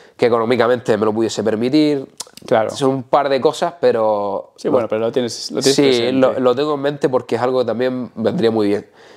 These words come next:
Speaker 1: Mi intención, tío, es si todo sale bien, que espero, si la gente sigue apoyándome como me está apoyando y cada vez más,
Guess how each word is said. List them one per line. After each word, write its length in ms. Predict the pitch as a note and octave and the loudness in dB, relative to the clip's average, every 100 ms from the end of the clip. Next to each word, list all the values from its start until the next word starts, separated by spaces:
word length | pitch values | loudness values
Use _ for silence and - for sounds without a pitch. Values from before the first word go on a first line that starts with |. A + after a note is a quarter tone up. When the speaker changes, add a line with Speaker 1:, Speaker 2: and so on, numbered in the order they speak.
| - | -2
Speaker 1:
Mi 120 | A2 | 0
intención, 420 | G#2+ G#2+ - C3 | 2 2 0 -2
tío, 240 | A#2+ C3+ C3 | 0 2 2
es 80 | A#2 | 2
si 140 | A2+ | -2
todo 180 | A#2 A#2 | 0 0
sale 580 | - A2 G#2+ G#2 G2+ G2 | 0 -2 0 2 0 -2
bien, 480 | F#2+ G2 A#2 D3 F#3+ _ _ _ _ _ _ - _ - - - - - | -2 2 4 2 -2 _ _ _ _ _ _ -20 _ -12 -12 -20 -14 -2
que 240 | G#2+ G#2 | 0 0
espero, 440 | - - B2+ C3+ G#2+ | -2 2 2 2 0
si 460 | A2 G2+ G2+ G#2 | 2 4 4 4
la 120 | G#2 | 2
gente 220 | A2 G#2+ A2+ | 0 -2 0
sigue 140 | A#2 | 2
apoyándome 600 | G#2+ G2+ G#2+ A#2 A#2+ A2 | 2 2 2 0 0 0
como 160 | G#2 G#2 | 0 -2
me 60 | G2+ | -4
está 160 | - | -4
apoyando 400 | A2 A2 A2+ A2+ | -2 0 0 -2
y 180 | G#2 G2+ | -2 -2
cada 220 | A2 A2+ | 0 0
vez 100 | G#2+ | -2
más, 320 | A2 A#2 A2 | -2 0 -2